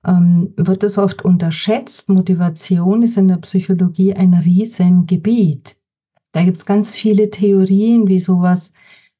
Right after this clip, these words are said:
ablaufen kann, also so eine Verhaltensänderung. Und vor allem, ähm, in der Gesundheitspsychologie gibt's auch ganz viele Modelle, wie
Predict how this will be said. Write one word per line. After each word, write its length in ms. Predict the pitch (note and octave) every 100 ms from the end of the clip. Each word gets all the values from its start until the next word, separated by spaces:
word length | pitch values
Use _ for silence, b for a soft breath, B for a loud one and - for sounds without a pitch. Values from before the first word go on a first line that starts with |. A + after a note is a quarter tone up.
| _ _
ablaufen 760 | F3 G3+ A#3 A3+ A3 G#3 G#3 G3
kann, 360 | F#3 F#3+ F#3+
also 220 | F#3 E3 F3
so 80 |
eine 180 | F#3 F#3
Verhaltensänderung. 1300 | - F3 F3 E3+ F3 G3 F#3 - F3 F3 F3 F3 F3
Und 140 | F3
vor 140 | - E3+
allem, 340 | E3+ F3 F3+ -
ähm, 480 | F3+ F3+ F3 F3 F3+
in 140 | F3+ E3+
der 120 | E3
Gesundheitspsychologie 1400 | F3 - A3+ A#3 B3 A#3 - - G#3+ G3 F#3 F#3 F#3
gibt's 240 | F3+ F#3+ -
auch 160 | E3
ganz 260 | - E3 E3
viele 280 | - F3+ E3+
Modelle, 760 | D#3+ D#3 - G#3+ B3+ G#3+ F3+ - B B B _
wie 520 | F#3 F#3 G3+ G#3 G3+